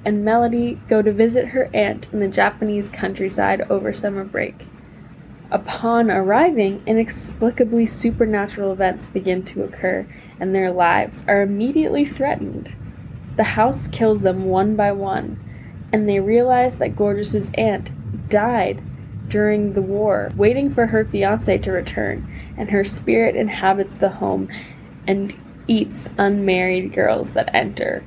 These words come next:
The house eventually does kill them all, except for Gorgeous, who the aunt's spirit possesses. The next morning, Gorgeous's stepmom arrives at the house,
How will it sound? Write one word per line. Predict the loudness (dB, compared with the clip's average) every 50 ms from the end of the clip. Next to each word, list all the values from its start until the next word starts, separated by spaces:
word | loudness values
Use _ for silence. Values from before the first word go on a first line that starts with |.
| -10 -6
The | -2 -2 -2
house | 0 2 0 0 0 -2 0 0
eventually | 2 4 4 4 2 0 0 2 2 2 4
does | 4 2 2 2 -2
kill | -6 -2 0 0 2 2
them | 0 -2 -2
all, | -2 -4 -4 -4 -6
except | -6 -6 -2 2 2 2 2 0
for | -4 -2 -2 0
Gorgeous, | 2 2 2 2 2 -2 -4 -6 -6 -8 -12 -14 -16 -20 -20 -20 -20 -20 -20 -18
who | -6 -2 0 0 2 2 0
the | 0 0 -2 -2 -2 0
aunt's | 2 2 2 2 0 -2 -8 -8 -8 -10 -12 -12
spirit | -10 -8 -8 -8 -2 2 2 2 4 4 4 2 2 -2 -10 -12 -12 -14 -16 -20 -16 -2
possesses. | 0 0 4 4 2 2 2 -4 -8 -8 -8 -8 -8 -10 -12 -12 -14 -18 -18 -18 -18 -18 -18 -16 0
The | 0 2
next | 4 4 4 4 2 0 0 2
morning, | 4 4 4 4 4 4 4 2 0 -2 -6 -4 0
Gorgeous's | 4 4 4 4 2 -4 -4 -4 -4 -4 0
stepmom | 2 2 2 2 2 0 0 0 -2
arrives | -4 -2 2 4 4 4 4 2 0
at | -4 -2
the | -2 -2
house, | -2 -4 -2 0 0 0 0 -4 -6 -8 -8